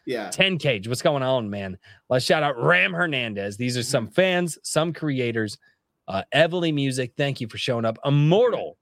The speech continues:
Speaker 2: Rising Comics. That dude is doing some fucking work, man.
Speaker 1: I had him
Speaker 2: That
Speaker 1: on too. Great guy. Yeah.
Speaker 2: Dude, awesome guy, man. Fucking love him to death. But yeah, so shout out to those guys. And if there's more shout outs that I need to do, you gotta come over to the channel and check it out.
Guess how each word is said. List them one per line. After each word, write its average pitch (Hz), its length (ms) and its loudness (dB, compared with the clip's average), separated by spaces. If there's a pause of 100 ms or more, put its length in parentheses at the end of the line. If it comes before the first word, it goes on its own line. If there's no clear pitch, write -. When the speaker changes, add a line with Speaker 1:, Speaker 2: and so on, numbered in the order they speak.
(120)
Speaker 2:
Rising 131 440 0
Comics. 131 380 -2 (140)
That 185 300 4
dude 139 200 0
is 117 100 -6
doing 123 240 0
some 92 180 -12 (140)
fucking 95 420 -2
work, 113 440 -2 (100)
man. 90 260 -14 (220)
Speaker 1:
I 160 60 0
had 208 100 8
him - 60 6
Speaker 2:
That 190 60 4
Speaker 1:
on 175 100 -2
too. 143 200 -4
Great 160 220 0
guy. 147 380 0
Yeah. 123 200 -4
Speaker 2:
Dude, 156 300 0 (160)
awesome 165 680 0
guy, 110 360 -4
man. 87 180 -12 (140)
Fucking 147 280 0
love 139 600 0
him 139 140 -4
to 104 80 -6 (320)
death. 131 420 0 (500)
But 143 140 -4
yeah, 123 240 2
so 135 220 -4
shout 180 340 2
out 190 160 -2
to 160 120 -8
those 135 280 0
guys. 123 480 -2 (480)
And 127 100 -2
if 117 120 -2
there's 113 220 0
more 143 220 0
shout 143 240 0
outs 131 200 -4
that 127 120 -6
I 117 60 -4
need 120 220 -6
to 117 60 -14
do, 120 160 -4
you 107 160 -6
gotta 110 140 -4
come 117 140 -8
over 107 100 -6
to 101 60 -8
the 101 60 -8
channel 101 240 -10
and 87 80 -14
check 95 120 -14
it 87 80 -16
out. 78 140 -18